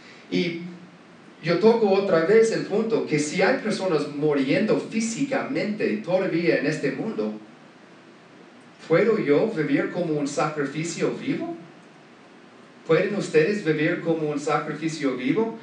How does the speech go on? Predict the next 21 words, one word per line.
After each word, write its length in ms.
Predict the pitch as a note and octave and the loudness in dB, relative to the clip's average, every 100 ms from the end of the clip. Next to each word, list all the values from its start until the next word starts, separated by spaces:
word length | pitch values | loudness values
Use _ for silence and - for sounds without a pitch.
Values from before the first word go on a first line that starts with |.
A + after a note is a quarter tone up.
| - - | -10 -2
La 180 | D#3 - | 0 0
próxima 400 | G3 - E3 D#3 | -2 -2 0 2
vez 300 | D#3 F#3 - | 2 2 0
cuando 240 | E3+ D3+ | 0 0
Dios 400 | C#3 D3+ F#3 F#3 | 2 2 2 2
dice, 320 | E3 E3+ C#3+ | 0 0 0
"Mire, 380 | C3+ B2+ A#2 - - - - - - - - - - | 0 0 0 -2 -8 -16 -20 -20 -20 -20 -20 -20 -4
esta 240 | E3+ G#3 G3+ | -2 0 2
persona 540 | F3 C#3+ E3 D#3 C3 | 2 0 0 0 0
que 120 | - | -2
trabaja 480 | C3+ B2 C#3 D#3 E3 | -2 0 0 0 0
contigo, 480 | E3 D3 C3+ A2 - - - - - - - - - - - - - - - | -4 -4 -2 -2 -4 -8 -16 -20 -20 -20 -20 -20 -20 -20 -20 -20 -20 -20 0
que 160 | D3+ | 2
por 300 | D3+ D#3 C#3 | 2 2 0
dos 280 | F#3 F#3+ - | 2 2 2
años 400 | F3+ E3+ C3+ A2+ | 2 2 0 -2
ha, 640 | - C3+ C3+ C3 C#3 C3+ | -2 -2 -2 -2 -2 -2
ha 40 | C3 | -2
estado 480 | - - F3 F#3 F#3 | -4 -4 0 2 2
sentado 640 | - F3 E3 D#3 E3 D#3+ | 0 -4 -2 0 2 2
ahí, 420 | D#3 C#3 A#2+ B2 | 2 0 -2 -10